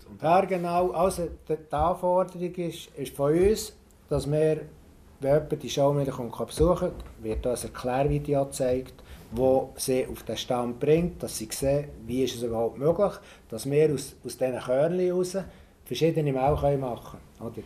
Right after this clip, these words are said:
Speaker 2: Das versuchen wir ihnen in Form von Animationen,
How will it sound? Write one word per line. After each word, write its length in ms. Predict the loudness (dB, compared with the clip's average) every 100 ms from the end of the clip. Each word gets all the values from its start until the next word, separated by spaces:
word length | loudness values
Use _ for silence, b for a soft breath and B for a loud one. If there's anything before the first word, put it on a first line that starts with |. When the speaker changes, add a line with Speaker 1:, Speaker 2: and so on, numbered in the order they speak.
| B B B -6
Speaker 2:
Das 160 | -4
versuchen 500 | -2 2 2 2 2
wir 160 | 2 4
ihnen 280 | 4 2 -2 -8 -16 -14 -16 -16 B B -16
in 100 | -6
Form 380 | 2 4 2 0
von 320 | 0 2 0
Animationen, 1120 | -4 -4 -4 -6 -8 -4 0 2 2 2 -2